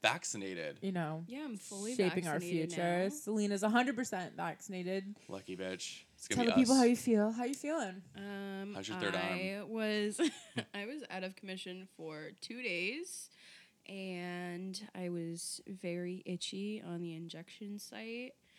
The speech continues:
Speaker 3: and I still have a nice bump,
Speaker 1: Huh.
Speaker 3: but I am vaccinated.
Speaker 2: That's right.
Speaker 3: Still wear your fucking mask.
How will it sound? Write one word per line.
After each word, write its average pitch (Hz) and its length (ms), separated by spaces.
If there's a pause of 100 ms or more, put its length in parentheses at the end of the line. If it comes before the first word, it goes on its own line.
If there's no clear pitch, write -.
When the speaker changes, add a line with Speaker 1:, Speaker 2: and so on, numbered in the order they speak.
(340)
Speaker 3:
and 170 420
I 185 60
still 262 240
have 233 260
a 175 300 (260)
nice 214 560 (180)
bump, 247 400 (920)
Speaker 1:
Huh. 180 60 (180)
Speaker 3:
but 226 180 (380)
I 202 480
am 185 300 (100)
vaccinated. - 840 (760)
Speaker 2:
That's 175 140
right. 175 360 (880)
Speaker 3:
Still 226 260
wear 170 120
your 156 120
fucking 156 220
mask. - 380